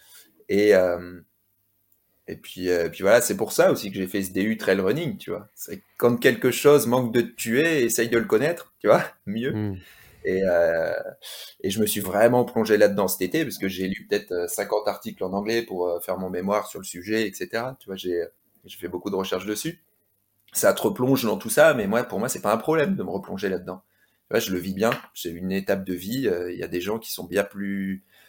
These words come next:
Speaker 1: bien plus malheureux que moi, euh, qui ont bien plus de problèmes finalement sur le long terme. Moi, j'ai, j'ai énormément de chance, tu vois.
Speaker 2: Hmm.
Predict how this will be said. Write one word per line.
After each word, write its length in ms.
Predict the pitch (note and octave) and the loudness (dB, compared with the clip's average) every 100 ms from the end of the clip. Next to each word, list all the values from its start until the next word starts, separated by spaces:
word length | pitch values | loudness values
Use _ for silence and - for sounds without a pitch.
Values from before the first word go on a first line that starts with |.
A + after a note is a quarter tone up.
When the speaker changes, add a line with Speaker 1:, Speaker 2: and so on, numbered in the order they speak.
| _ _ | _ _
Speaker 1:
bien 160 | - G2 | -4 -2
plus 160 | A#2+ | 0
malheureux 380 | A#2 A2 G2+ G2+ | 2 6 6 4
que 80 | G#2 | 2
moi, 460 | G#2+ B2+ C3 A2 F#2+ | 0 2 0 0 -2
euh, 100 | F#2+ | -4
qui 180 | - | -8
ont 240 | F#2 F2+ F2 | -12 -10 -10
bien 220 | F2 G#2 | -4 -4
plus 200 | G2+ A2 | -4 -4
de 80 | G2+ | -4
problèmes 480 | - G#2 G2 A#2 A2+ | -2 -2 2 0 -2
finalement 640 | - F#2 F#2 G2+ A2 F#2+ | -8 -6 -4 -2 -4 -4
sur 160 | - | -8
le 60 | F2 | -8
long 120 | F#2 | -8
terme. 280 | - A2+ B2 | -4 -2 -2
Moi, 100 | F#2 | -8
j'ai, 240 | F2 E2 _ _ _ - | -10 -18 _ _ _ -18
j'ai 260 | - F2 _ _ _ _ _ | -12 -12 _ _ _ _ _
énormément 400 | F#2 F2 F#2 A#2 | -6 -4 -2 -2
de 60 | D#3 | -2
chance, 220 | F#3+ G3 | -4 -8
tu 120 | - | -12
vois. 100 | G#2 _ _ _ _ _ _ _ _ - _ _ _ _ _ _ _ _ _ _ _ _ _ - | -18 _ _ _ _ _ _ _ _ -20 _ _ _ _ _ _ _ _ _ _ _ _ _ -8
Speaker 2:
Hmm. 280 | A2 G2 | -6 -4